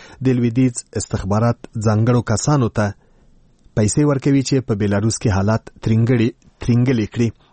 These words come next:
د بیلاروس رسنیو د نوموړي له قوله زیاته کړې ده چې وایي لویدیځ د بدماشانو د ملاتړ له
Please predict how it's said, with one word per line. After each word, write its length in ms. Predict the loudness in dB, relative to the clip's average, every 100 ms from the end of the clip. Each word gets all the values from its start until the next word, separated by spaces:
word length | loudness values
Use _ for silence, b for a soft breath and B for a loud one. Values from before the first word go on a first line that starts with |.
| -4
د 100 | 0
بیلاروس 340 | 0 0 -2 -2
رسنیو 400 | -2 2 2 0 -2 B B
د 120 | 0 2
نوموړي 500 | 2 2 2 2 0 -2 -4
له 60 | -4 -2
قوله 220 | 0 0 0
زیاته 220 | -2 -2
کړې 160 | 0 2
ده 60 | 2 0
چې 60 | 0
وایي 220 | 2 2 0 0
لویدیځ 340 | 2 2 2 -2 B B B
د 120 | -2
بدماشانو 560 | 0 0 0 0 0 2
د 120 | 0 0
ملاتړ 400 | 0 0 0 0
له 60 | 0